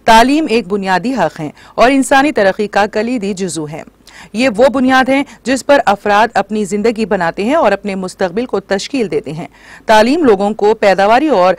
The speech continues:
भरपूर जिंदगी गुजारने और मुआशरे में बामायने हिस्सा डालने के लिए जरूरी हुनर और इल्म फराहम करती हैं।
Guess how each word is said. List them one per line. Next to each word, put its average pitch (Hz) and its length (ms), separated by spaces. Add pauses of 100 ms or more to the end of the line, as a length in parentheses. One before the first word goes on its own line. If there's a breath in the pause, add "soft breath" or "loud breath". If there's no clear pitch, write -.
(220 loud breath)
भरपूर 240 440
जिंदगी 214 380
गुजारने 202 420
और 262 180
मुआशरे 190 420
में 208 120 (240 loud breath)
बामायने 220 640
हिस्सा 208 320
डालने 185 320
के 240 100
लिए 190 220
जरूरी 185 440
हुनर 214 360 (220 loud breath)
और 208 200
इल्म 254 340
फराहम 185 380
करती 170 300
हैं। 165 120